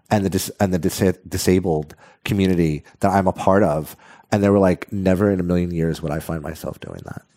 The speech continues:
Never in a million years would I take off my clothes and it just expose myself to the world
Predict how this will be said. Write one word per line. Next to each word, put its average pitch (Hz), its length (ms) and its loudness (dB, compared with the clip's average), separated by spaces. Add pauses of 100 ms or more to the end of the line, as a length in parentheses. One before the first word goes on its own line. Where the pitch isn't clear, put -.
Never 101 320 4
in 98 40 0
a 95 40 0
million 95 320 2
years 90 280 0
would 85 120 2
I 85 80 2
take - 240 -2
off 82 120 -2
my 85 120 0
clothes 82 420 -2
and 80 180 -8
it - 140 -8
just - 260 -6
expose - 560 -2
myself 85 420 0
to 82 100 -6
the 80 80 -4
world 76 500 -4